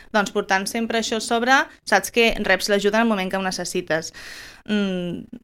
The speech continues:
nosaltres, ja t'he dit, des de n-, la nostra cartera de serveis, vull dir, qualsevol cosa que tu se te vingui al cap que puguis necessitar, i és un servei que també funciona tots els dies de l'any, i tu saps que això sempre ho tens amb tu,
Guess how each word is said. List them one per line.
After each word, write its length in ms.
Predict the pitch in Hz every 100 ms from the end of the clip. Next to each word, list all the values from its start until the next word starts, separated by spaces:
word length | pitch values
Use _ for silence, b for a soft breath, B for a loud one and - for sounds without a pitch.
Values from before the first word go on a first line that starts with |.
| _
nosaltres, 340 | 220 208 202 220
ja 100 | 226
t'he 80 | 214
dit, 180 | 214 202
des 160 | 190 190
de 60 |
n-, 840 | 190 185 185 190 - 208 202 202 202
la 100 | 208
nostra 220 | 233 240 277
cartera 240 | 262 262
de 60 | 247
serveis, 460 | 247 247 277 311 -
vull 140 | 226
dir, 120 | 220 208
qualsevol 480 | 208 202 220 262 262
cosa 300 | 240 233 226
que 100 | 214
tu 220 | 214 208 - 233 -
se 120 | - 226
te 120 | 208
vingui 220 | 208 214
al 100 | 214
cap 200 | 214 196
que 100 | -
puguis 600 | 196 202 196 196 190 185 208
necessitar, 560 | 202 202 214 220 277 311
i 80 | 208
és 60 | 220
un 80 |
servei 240 | 220 214 214
que 80 | 247
també 320 | 214 233 254
funciona 680 | 233 202 - 196 220 269 277 - _
tots 240 | 196 185 208
els 100 | 196
dies 240 | 208 202
de 80 | 214
l'any, 220 | 220 254
i 60 | 233
tu 80 | 214
saps 160 | 233 233
que 60 |
això 120 | 226 226
sempre 240 | 247 240
ho 60 | 233
tens 200 | 220 214
amb 160 | 214 214
tu, 120 | 262